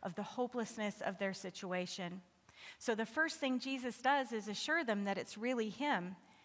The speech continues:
He says, "Ego eimi." These are Greek words that are attributed to God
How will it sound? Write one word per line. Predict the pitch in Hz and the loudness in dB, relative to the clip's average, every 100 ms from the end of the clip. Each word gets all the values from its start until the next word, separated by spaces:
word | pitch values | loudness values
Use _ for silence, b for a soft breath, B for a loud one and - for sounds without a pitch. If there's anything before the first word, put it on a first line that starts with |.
| B B | B B
He | - 240 | 0 2
says, | 247 233 233 | 4 2 2
"Ego | 254 285 285 277 277 - | 2 4 4 4 4 4
eimi." | 233 220 196 175 170 - B B - | 4 4 2 0 -2 -6 B B -4
These | 208 | -2
are | 190 | -2
Greek | 175 254 277 277 | 0 2 2 2
words | 226 208 196 190 | 2 4 2 0
that | 202 | 0
are | 196 | 2
attributed | 185 - 277 247 226 190 | 2 0 -2 0 0 0
to | 185 | -2
God | - 202 240 226 | -2 0 2 2